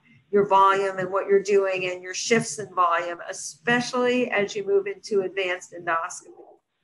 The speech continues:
um, with, uh, E U S and more, more U R C P and everything that goes with it. It, it is a commitment,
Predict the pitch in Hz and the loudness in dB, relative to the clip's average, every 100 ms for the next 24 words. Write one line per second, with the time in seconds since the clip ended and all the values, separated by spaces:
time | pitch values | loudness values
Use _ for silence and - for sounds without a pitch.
0 | _ 151 180 170 170 185 190 180 - 170 | _ -4 0 0 -2 -2 0 0 0 -8
1 | 165 170 170 202 196 190 185 185 - 156 | -6 -6 -6 -2 0 0 0 -2 -6 -12
2 | - 143 156 156 - 185 196 190 185 185 | -8 -8 -8 -12 -12 -2 0 2 2 0
3 | 180 - 202 202 202 196 190 185 - 190 | -4 -8 -4 0 2 2 0 -2 -2 -10
4 | - 202 185 185 175 - _ _ _ 208 | -8 -4 -2 -2 -6 -12 _ _ _ 4
5 | 208 208 220 196 190 214 196 190 240 226 | 4 2 -2 -2 -2 0 -2 -2 0 4
6 | 190 170 156 - - 208 202 220 226 - | 4 2 0 -4 2 4 6 4 2 -4
7 | 233 202 208 226 269 | -4 -4 -2 -4 -6